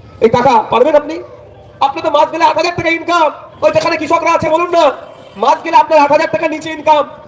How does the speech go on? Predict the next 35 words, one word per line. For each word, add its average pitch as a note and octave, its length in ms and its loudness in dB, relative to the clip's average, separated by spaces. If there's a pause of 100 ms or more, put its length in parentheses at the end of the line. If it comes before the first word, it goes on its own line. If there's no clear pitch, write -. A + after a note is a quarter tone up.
আমি D4+ 140 -2
ধরছি D4+ 280 2
দুটো D#4+ 200 -4
ছেলে D4+ 240 4
মেয়ে, C4+ 200 4 (520)
তাদের D4 220 0
পিছনে D#4+ 280 -4
পাঁচ C#4 120 0
হাজার D4+ 200 2
খরচ D4 240 -2
করবে E4+ 300 0 (400)
পড়িয়ে, E4+ 360 2 (380)
খাবেন F4 320 2
কি? F4+ 280 0 (760)
অসুস্থ - 340 0
হলে F4 180 2
সু-, C#4 180 -6 (320)
ডাক্তার A3 300 0
দেখাবেন F4+ 260 -2
কোথায়? F4 360 0
মানে - 420 -2
ভবিষ্যৎ D4 460 2
তাহলে D4+ 180 -2
ধ্বংস B3+ 280 0
হয়ে B3 140 4
গেল। G#3 200 0 (300)
আপনি A3+ 280 -2
কাকা C4+ 260 0
বা C4 80 2
আমি C4 140 -4
কি C#4 120 -10
বলবো? C#4 240 2 (460)
দরকার A3 340 0
নেই A3 160 4
বাবা, G3+ 260 0